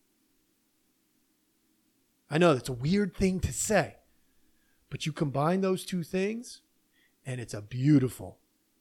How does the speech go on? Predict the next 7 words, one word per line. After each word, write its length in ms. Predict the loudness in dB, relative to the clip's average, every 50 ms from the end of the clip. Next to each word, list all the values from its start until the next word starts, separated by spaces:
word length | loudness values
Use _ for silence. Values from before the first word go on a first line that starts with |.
| -12
opportunity 720 | -12 -10 -10 -10 -12 -12 -12 -14 -14 -14 -16 -20 -20 _ _ _ _ _ _ _ _ _ _ _ _ _ _ _ _ _ _ _ _ _ _ _ -14
to 80 | -12 -10
be 140 | -10 -10
part 280 | -10 -10 -10 -8 -8 -8
of 140 | -10 -12 -14
the 80 | -14
solution 800 | -14 -12 -10 -8 -6 -6 -4 -2 -4 -4 -4 -6 -12 -14 -16 -18